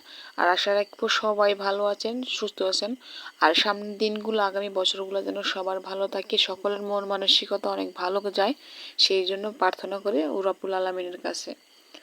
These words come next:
তো মাছগুলোকে ওলট পালট করে আমি ভেজে নামিয়ে নিচ্ছি। বাকি যে মাছগুলো আছে, সেগুলো সেমভাবেই ভেজে নেব। আর হচ্ছে, মাছের কিছুটা তেলও নিব, কারণ এই মাছ ভাজার তেলটাও কিন্তু খেতে ভীষণ ভালো লাগে। তো অনেক কিছু করে চলে আসলাম। এরপর যে একটু ভর্তা বানানোর পালা।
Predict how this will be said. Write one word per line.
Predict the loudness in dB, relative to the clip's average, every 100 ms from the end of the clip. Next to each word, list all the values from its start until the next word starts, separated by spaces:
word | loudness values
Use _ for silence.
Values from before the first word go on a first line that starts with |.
| -20 -20 -20 -8
তো |
মাছগুলোকে | 4 4 4 0 0 2
ওলট | 2 2 2
পালট | -2 -2
করে | -2 0
আমি | 0 -2
ভেজে | -6 -6 -4
নামিয়ে | -6 -6 -6
নিচ্ছি। | -8 -8 -6 0
বাকি | 0 0 -4
যে | -4
মাছগুলো | -4 -4 -6 -6 -6
আছে, | -2 4
সেগুলো | 4 2 -2 -2
সেমভাবেই | -4 -4 -6 -4 -4 0 -2
ভেজে | -2 -4 -6
নেব। | -6 -8 -12 _ _ _ _ _ _ _ _ -20 -20 -20 -20 0
আর | 2
হচ্ছে, | 4 4
মাছের | 4 2 2
কিছুটা | -2 -2 -4 -4
তেলও | -2 0 0 -2
নিব, | -4 -4 -4
কারণ | -2 -2
এই | -4
মাছ | -6 -6 -6
ভাজার | -4 -4 0
তেলটাও | 2 2 0 -2
কিন্তু | -4 -6
খেতে | -4 -4 -2
ভীষণ | 0 0 -2 -4
ভালো | -4 -4
লাগে। | -4 -2 -4 -6 _ _ _ _ -20 _ _ 4
তো |
অনেক | 6 6 4
কিছু | 2 4
করে | 8 8
চলে | 8 4 6
আসলাম। | 6 4 0 -2 -2
এরপর | -4 -2 -2 -2
যে | -4
একটু | -4
ভর্তা | -6 -6 -4 -4
বানানোর | -4 -4 -6
পালা। | -4 -2 -2